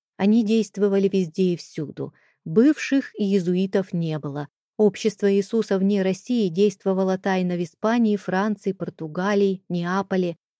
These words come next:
В тех странах, где орден был распущен, но члены его не изгнаны, в Германии и Австрии, работать ордену было легче.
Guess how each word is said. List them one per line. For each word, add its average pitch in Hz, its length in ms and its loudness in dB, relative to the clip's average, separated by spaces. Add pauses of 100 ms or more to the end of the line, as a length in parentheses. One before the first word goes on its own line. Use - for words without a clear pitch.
(160)
В - 80 -20
тех 233 180 0
странах, 208 540 0
где 202 220 0
орден 196 400 2
был 185 140 0
распущен, 220 800 -2 (240)
но 226 120 2
члены 214 440 0
его 175 200 -2
не 165 320 -4
изгнаны, 214 580 2 (180)
в 175 120 -10
Германии 196 640 2
и 190 200 -2
Австрии, 180 640 -4 (280)
работать 226 640 0
ордену 208 500 0
было 185 220 0
легче. 156 680 -4